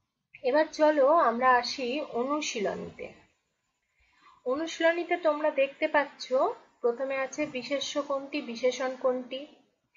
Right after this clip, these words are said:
দু নম্বরে আছে অর্থ বলো, তিন নম্বরে হলো বন্ধনীর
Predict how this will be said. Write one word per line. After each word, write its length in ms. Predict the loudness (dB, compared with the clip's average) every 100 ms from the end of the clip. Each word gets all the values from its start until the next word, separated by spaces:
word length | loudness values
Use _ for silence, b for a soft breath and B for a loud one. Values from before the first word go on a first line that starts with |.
| B B B _ _ _ _ _ _ _ -12
দু 120 | -6
নম্বরে 460 | -2 -2 2 4 4
আছে 260 | 4 4 4
অর্থ 380 | 4 2 -6
বলো, 480 | -2 2 2 2 -2 -6 _ -14
তিন 260 | -8 -6 -4
নম্বরে 320 | -4 -2 -2
হলো 320 | 0 2 2
বন্ধনীর 760 | 2 2 0 -2 -6 -6 -4 -6